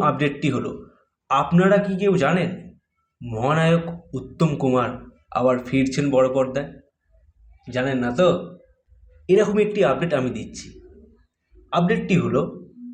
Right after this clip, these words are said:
নায়ক সিনেমাটি আসছে আগামী একুশে ফেব্রুয়ারি। হ্যাঁ, আপনারা ঠিকই শুনেছেন, নায়ক সিনেমাটি রি-রিলিজ হতে চলেছে আগামী একুশে ফেব্রুয়ারি। তো এটি একটি দারুণ আপডেট, মহানায়ক উত্তম কুমারকে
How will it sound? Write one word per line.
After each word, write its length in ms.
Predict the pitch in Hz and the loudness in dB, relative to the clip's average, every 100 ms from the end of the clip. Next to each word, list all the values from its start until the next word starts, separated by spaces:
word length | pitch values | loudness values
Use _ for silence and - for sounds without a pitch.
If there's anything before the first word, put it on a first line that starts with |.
| 247 _ _ _ _ _ - | -20 _ _ _ _ _ -8
নায়ক 520 | 123 127 131 170 202 | -4 0 2 4 2
সিনেমাটি 500 | - 165 147 135 - - - - - | 0 -4 -2 -4 -4 -6 -8 -14 -4
আসছে 460 | 117 120 - - 151 180 - - _ _ | -4 -4 -10 -6 -6 -6 -14 -20 _ _
আগামী 420 | 127 123 123 156 180 180 - | -4 0 2 2 0 -4 -6
একুশে 440 | 156 151 180 180 208 - - - | -6 0 0 2 2 0 -6 -4
ফেব্রুয়ারি। 520 | 143 131 120 107 - - - | 0 2 2 0 -2 -12 -8
হ্যাঁ, 180 | 131 110 - | -4 -4 -6
আপনারা 300 | 110 123 123 | -10 -8 -6
ঠিকই 280 | 127 143 | -4 -2
শুনেছেন, 380 | 175 170 165 175 175 175 - - - _ _ 123 | 2 2 2 2 2 0 -6 -14 -20 _ _ -8
নায়ক 420 | 123 127 160 180 | -4 0 0 0
সিনেমাটি 360 | - 139 139 135 - - | -2 -2 0 -2 -2 -2
রি-রিলিজ 460 | 143 170 139 165 165 | 2 4 4 2 2
হতে 160 | 127 147 143 | 0 -2 -2
চলেছে 320 | 131 117 107 - - - _ _ _ - | -2 0 -2 -8 -16 -20 _ _ _ -4
আগামী 280 | 120 139 185 175 131 | 0 2 2 -2 -6
একুশে 260 | 127 123 | -6 -2
ফেব্রুয়ারি। 440 | 170 127 - 92 87 - | -2 -2 -4 -6 -8 -8
তো 120 | 139 | -4
এটি 120 | 120 127 | -2 -2
একটি 180 | 127 123 120 | -4 -2 2
দারুণ 260 | 123 151 | 4 4
আপডেট, 320 | 151 135 156 - - - _ | 2 0 -4 -8 -14 -20 _
মহানায়ক 500 | 127 127 143 160 160 - | -2 0 2 2 0 -2
উত্তম 280 | 139 - 139 127 | -10 -6 -4 -2
কুমারকে 380 | 139 135 135 | -2 -2 -2